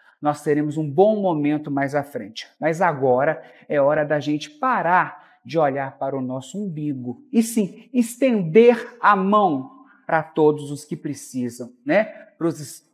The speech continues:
que estão em necessidade. Então, é um momento difícil,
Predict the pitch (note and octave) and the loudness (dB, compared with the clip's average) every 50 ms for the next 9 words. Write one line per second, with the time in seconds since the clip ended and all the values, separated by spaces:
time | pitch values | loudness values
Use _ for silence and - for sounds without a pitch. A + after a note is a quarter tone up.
0 | _ _ E3 D3 - - _ E3 D3+ D3+ D3 D3 - - _ _ _ _ _ - | _ _ -12 -12 -12 -2 _ 2 2 2 0 -4 -12 -18 _ _ _ _ _ -4
1 | C#4 D#4 D4 C4 A#3 A3+ G#3 - - G#3 F#3+ - - F#3+ C#3 B2+ A#2 A2 A2 A2+ | 0 2 4 4 6 4 4 2 0 -6 -4 -4 -4 -2 0 0 0 -2 -4 -8
2 | - - - D#3 D#3 D#3 - - G3+ A3 G#3+ G3 F#3 F3+ D#3 D3+ D3+ D3 C#3+ D3 | -10 -4 -4 -2 -4 -2 0 2 4 4 4 2 0 0 0 2 0 0 0 -2
3 | C#3+ B2 C3 B2 - - - B2+ C3 D#3+ - - - A3+ G#3 | -8 -10 -12 -12 -14 -10 -6 -4 -4 -4 -6 -8 -12 -12 -12